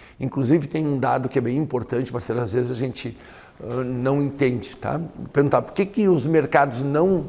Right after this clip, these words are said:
nós não estamos totalmente desabastecidos, como em vários locais tem. Que muitos e muitos dos, das redes que tem não conseguiram distribuir para outros municípios porque não conseguiam sair. Então, Santa Maria acabou mais uma vez sendo privilegiada.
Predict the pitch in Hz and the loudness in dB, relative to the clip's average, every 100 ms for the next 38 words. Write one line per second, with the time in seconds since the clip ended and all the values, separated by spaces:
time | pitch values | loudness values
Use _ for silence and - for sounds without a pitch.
0 | - 139 135 151 196 - 156 170 165 - | -8 -4 -2 2 2 2 0 0 -2 -6
1 | - - - - 220 220 156 160 - 135 | -18 -20 -10 4 4 6 2 2 -4 -4
2 | 143 135 131 135 - 127 - 156 147 143 | 0 0 0 -2 -4 -4 -4 -4 -4 -6
3 | - - - - 143 139 139 139 139 143 | -12 -20 -14 -2 0 2 2 4 2 2
4 | 135 - 120 95 - _ _ - 147 156 | 0 0 -6 -6 -16 _ _ 0 2 6
5 | 226 262 - 160 156 151 - - - - | 6 4 2 0 0 -2 -10 -18 -20 -18
6 | - 131 113 - 127 117 - 135 196 160 | -6 -4 -4 0 0 0 0 4 4 4
7 | - 117 98 139 190 - - - 151 180 | -8 -10 -4 0 0 -2 -18 -2 0 2
8 | 180 - 139 214 233 185 - 160 143 151 | 2 0 0 2 4 2 2 0 2 2
9 | 143 139 - 123 110 160 170 - 190 190 | 2 0 -4 -8 -2 -4 -4 -6 -2 -2
10 | 185 147 165 180 175 190 165 - - - | -2 -4 -4 0 2 2 -2 -8 -20 -20
11 | _ _ - 135 165 160 - 180 165 160 | _ _ -8 2 2 4 0 2 2 2
12 | 170 175 170 180 175 170 170 175 156 143 | 2 0 2 2 4 4 4 2 0 0
13 | 165 156 170 165 175 151 180 127 | -2 0 0 0 0 0 -2 -4